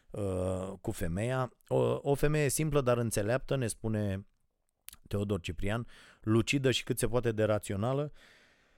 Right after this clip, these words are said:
Uh, nu cred că trebuie să ai în mod obligatoriu studii făcute la cine știe ce universitate de prestigiu să fii om, nu-i așa? Eu cred că doamna, cel puțin așa zic eu,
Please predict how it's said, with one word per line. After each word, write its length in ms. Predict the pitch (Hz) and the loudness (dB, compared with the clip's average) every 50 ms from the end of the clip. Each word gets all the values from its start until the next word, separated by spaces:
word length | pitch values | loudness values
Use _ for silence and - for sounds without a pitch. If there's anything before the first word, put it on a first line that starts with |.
| _ _ _ - | _ _ _ -6
Uh, 240 | - 117 120 117 120 | 0 4 4 4 4
nu 160 | 117 123 143 | 4 2 2
cred 160 | 147 - 139 117 | 2 2 2 2
că 100 | 120 110 | 2 0
trebuie 240 | - 117 123 120 | 2 2 2 2
să 120 | 107 - 123 | 4 4 4
ai 200 | 110 113 123 131 | 4 4 4 4
în 80 | 123 | 2
mod 180 | 120 127 127 123 | 2 2 2 2
obligatoriu 600 | 123 117 113 107 104 104 101 - 123 120 120 117 | 2 2 2 0 0 0 0 0 0 2 2 2
studii 460 | - - - - - 131 131 110 110 | 0 0 -2 0 0 0 0 2 0
făcute 340 | - - 107 - - - 123 | 0 0 0 0 2 2 2
la 120 | 113 107 | 2 0
cine 220 | 98 - - 113 113 | 0 -2 -2 -2 -2
știe 240 | 104 - - 110 104 | -2 -2 -2 -2 0
ce 120 | - 110 | 0 0
universitate 640 | 104 101 98 92 95 92 - - 117 113 - 110 | 0 0 0 0 -2 -4 -4 -4 -4 -4 -4 -4
de 140 | 98 95 95 | -4 -2 2
prestigiu 560 | - - 90 87 - - - 113 110 104 107 | 8 10 10 10 8 2 -4 -6 -4 -2 -2
să 180 | 104 - - 104 | -2 0 0 -2
fii 240 | - - 107 104 98 | -2 -2 -2 0 2
om, 240 | 98 101 98 90 82 | 2 2 0 0 -2
nu-i 280 | 80 87 101 107 98 | -4 -2 -2 -2 -2
așa? 460 | 90 87 - - 107 113 131 139 123 - | -2 -4 -4 -2 -2 -2 -2 -4 -4 -4
Eu 160 | 107 104 98 | -4 -4 -4
cred 160 | - 110 107 | -2 -4 -2
că 100 | - 107 | -2 -2
doamna, 380 | 92 95 107 113 120 117 110 101 | -2 0 -2 0 0 -2 -4 -4
cel 200 | - - 104 95 | -4 -4 -4 0
puțin 280 | - 101 - - 110 | 0 0 0 0 -4
așa 240 | 104 98 92 - 107 | -4 -4 -2 -2 -4
zic 240 | 104 92 92 85 - | -2 -4 -6 -6 -4
eu, 260 | - 101 113 127 123 | -2 -2 -2 -2 -4